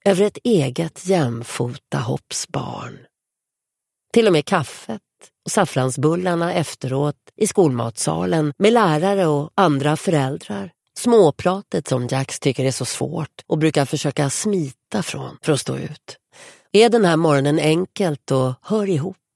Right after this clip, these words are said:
Och när musiken tystnar och förklädnaderna faller i vita och röda högar på golvet för att gryningens fest ska övergå i skolböcker. När Alex pappa och mamma samtidigt höjer sina händer i en high five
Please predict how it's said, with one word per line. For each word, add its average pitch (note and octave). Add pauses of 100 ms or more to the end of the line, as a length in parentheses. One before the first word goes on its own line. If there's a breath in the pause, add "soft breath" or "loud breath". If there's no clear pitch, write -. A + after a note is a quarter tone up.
(1300)
Och F#3+
när F#3
musiken G3
tystnar C3+
och B2
förklädnaderna D#3
faller E3
i D#3+
vita D#3
och D#3
röda C#3+
högar C#3+
på E3+
golvet C#3+ (400)
för G3+
att G3
gryningens G#3
fest -
ska -
övergå C#3+
i D3+
skolböcker. C#3+ (720)
När F3+
Alex F3
pappa -
och -
mamma C#3+
samtidigt A3
höjer G#3
sina F3+
händer D#3+
i B2+
en B2
high F3
five C#3+